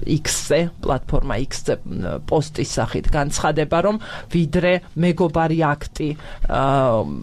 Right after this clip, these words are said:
ესე ვთქვათ, თავის ბოლო კენჭისყრას ელოდება წარმომადგენელთა პალატაში, ჩვენ კვლავაც უნდა გავაგრძელოთ მხარდაჭერა საქართველოს ხალხის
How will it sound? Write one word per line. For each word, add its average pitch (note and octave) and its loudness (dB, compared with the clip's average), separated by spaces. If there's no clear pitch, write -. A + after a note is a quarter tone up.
ესე A2 -2
ვთქვათ, - -2
თავის C#3+ 0
ბოლო D#3 2
კენჭისყრას C#3+ -2
ელოდება D3 0
წარმომადგენელთა C#3+ -2
პალატაში, - 0
ჩვენ F#3 0
კვლავაც D#3 0
უნდა D#3 -2
გავაგრძელოთ C#3+ 0
მხარდაჭერა - -2
საქართველოს C3 0
ხალხის D#3 0